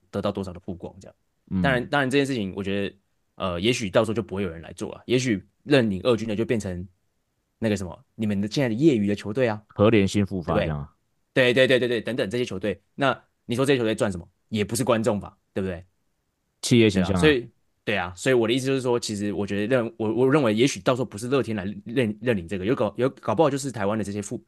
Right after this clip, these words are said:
Speaker 1: 这些叫什么，呃，就是业余的球队去认领，那我觉得也是 OK 的，可-，是可行的啊。
Speaker 2: 嗯。
Speaker 1: 对啊，嗯。呃，一个提供，提供一个想法，我觉得很异想天开，但就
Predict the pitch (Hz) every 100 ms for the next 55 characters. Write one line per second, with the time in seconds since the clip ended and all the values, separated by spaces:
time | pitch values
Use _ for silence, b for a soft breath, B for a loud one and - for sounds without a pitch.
0 | b b b b - 110 110 104 104 95
1 | - _ - 101 90 90 87 107 120 147
2 | 95 92 92 98 92 107 104 85 - 131
3 | 113 95 120 117 143 _ - 123 117 101
4 | - 120 - - - 85 85 82 _ _
5 | _ _ - 78 73 65 64 85 - 90
6 | 82 _ _ _ - 98 87 - _ -
7 | 131 117 107 131 - 143 190 - 156 185
8 | 156 110 117 - 117 117 123 110 101 135
9 | 98 87 95 92 90 107 92 b b b
10 | -